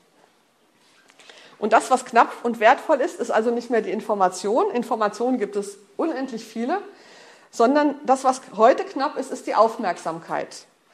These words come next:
Wer soll das alles lesen, wird ja dann auch immer gesagt, was darum gepostet wird. Also, ähm, im Internet ist eben nicht das relevant, was nach einem allgemeinen Maßstab relevant ist,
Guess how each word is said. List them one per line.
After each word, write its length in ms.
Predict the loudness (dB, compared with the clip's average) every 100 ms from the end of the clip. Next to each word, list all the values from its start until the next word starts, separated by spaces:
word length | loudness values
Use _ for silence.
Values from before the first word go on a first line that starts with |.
| -20 _ 2
Wer 220 | 6 6
soll 240 | 6 4
das 180 | 4 0
alles 320 | -2 -2 -4
lesen, 400 | -4 -4 -2 -2
wird 140 | -2 -4
ja 80 |
dann 160 | -6 -4
auch 80 | -6
immer 240 | -2 -2
gesagt, 440 | -2 -2 -2 -2 -6
was 140 | -2
darum 300 | 0 0 -2
gepostet 560 | -4 -4 -4 -4 -8 -6
wird. 180 | -6 -8 -20 -20 -14 -4
Also, 280 | 0 0 -2 -14 -20 _ _ _
ähm, 380 | 2 2 0 -6 -14 _ _ -4
im 140 | -2
Internet 440 | 0 2 2 0 -2
ist 100 | -4
eben 220 | -4 -2
nicht 260 | -2 -2 -2
das 340 | -2 -4 -2
relevant, 520 | 0 2 2 0 0 -10 -2
was 220 | -2 0
nach 200 | -8 -6
einem 100 | -4
allgemeinen 720 | 2 2 2 -2 -2 -2 -4
Maßstab 580 | -2 -2 -2 0 0 0
relevant 480 | -4 -2 -2 -4 -6
ist, 340 | -10 -12 -20